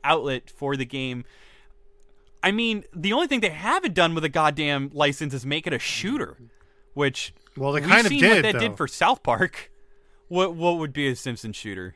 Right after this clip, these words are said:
Speaker 2: Well, part of Bart's Nightmare.
Speaker 1: I mean, yeah.
Speaker 2: As a
Speaker 1: But, like, I'm
Speaker 2: side-scroller,
Speaker 1: talking about, like, I'm
Speaker 2: granted,
Speaker 1: talking
Speaker 2: right?
Speaker 1: about, like, a
Speaker 2: But
Speaker 1: first-person shooter.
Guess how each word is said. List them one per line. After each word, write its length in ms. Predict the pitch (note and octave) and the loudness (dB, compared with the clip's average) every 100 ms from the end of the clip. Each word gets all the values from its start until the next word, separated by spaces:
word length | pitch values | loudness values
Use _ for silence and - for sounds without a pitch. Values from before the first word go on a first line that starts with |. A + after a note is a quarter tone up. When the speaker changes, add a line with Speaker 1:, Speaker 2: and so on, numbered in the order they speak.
| _ | _
Speaker 2:
Well, 400 | D#3+ D3 C#3+ C#3+ | -6 -2 0 -2
part 300 | C#3+ E3 D#3+ | -4 0 2
of 160 | D3+ A2 | 0 -4
Bart's 280 | C3+ C3 - | -2 -2 -4
Nightmare. 420 | B2+ D#3 B2 C3 _ _ _ _ _ _ _ _ _ _ _ - | -8 -8 -14 -16 _ _ _ _ _ _ _ _ _ _ _ -8
Speaker 1:
I 80 | G#3+ | -6
mean, 300 | A3+ G3+ - D3 | -6 -8 -14 -6
yeah. 400 | G3 A3+ B3 A3+ _ _ _ _ _ | -2 -2 -4 -8 _ _ _ _ _
Speaker 2:
As 220 | E3 E3 D3 | 4 4 2
a 180 | - | 4
Speaker 1:
But, 140 | A3 A3+ | 8 8
like, 180 | G3+ E3+ | 6 6
I'm 100 | D3+ | 6
Speaker 2:
side-scroller, 20 | |
Speaker 1:
talking 140 | C#3+ | 6
about, 100 | A#3+ | 8
like, 80 | E3+ | 8
I'm 100 | E3 | 8
Speaker 2:
granted, 140 | C#3 C3 | 4 2
Speaker 1:
talking 160 | - | 4
Speaker 2:
right? 80 | - | 4
Speaker 1:
about, 60 | F#3 | 4
like, 100 | D3+ | 0
a 80 | A2+ | -2
Speaker 2:
But 60 | |
Speaker 1:
first-person 600 | F#3 F3 - - D#3+ - C#3 | 0 0 -2 -2 -2 -4 -8
shooter. 440 | - A#2 F#2+ | -6 -6 -8